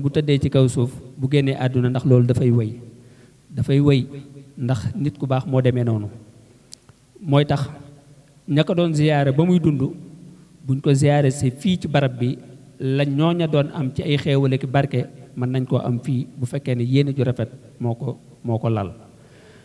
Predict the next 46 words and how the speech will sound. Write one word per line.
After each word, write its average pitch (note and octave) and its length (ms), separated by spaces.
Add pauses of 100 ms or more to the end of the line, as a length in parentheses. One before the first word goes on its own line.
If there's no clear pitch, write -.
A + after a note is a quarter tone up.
(300)
Loolu D#3 260
it, D3+ 200 (280)
euh, C3 140
xam C3 160
nga D#3+ 120
sëriñ D#3+ 260
bi C#3+ 160
ñaanaloon C#3 460
na C3 80
ñi C3+ 140
ko C#3+ 80
fekkoon, D3 380
ñaanaloon C#3+ 480
na C3+ 80
ñi C3+ 160
ko E3+ 100
fekki E3+ 300
woon C3 240
Sarsara B2+ 640 (380)
njéggalal C3 480
sun A#2 180
borom. G#2+ 240 (440)
"Inna C3+ 200
alladina B2+ 420
ila A#2+ 500
Sarsara A#2+ 560
qad - 240
qasadu A#2 500 (220)
ziyarati B2+ 720
faraqu A#2+ 440 (120)
daarayni A#2 380
aw A#2 160
zara." A2 360
Foofu C#3+ 240
sax D3+ 120
daanaka F#3+ 280
da E3+ 80
koo C#3 160
dogu. B2+ 240 (640)
Dafa D3 160
wax B2+ 180
ne B2 60
ni A#2+ 200
tàggale B2 340
ko A2+ 120
nañ A2+ 200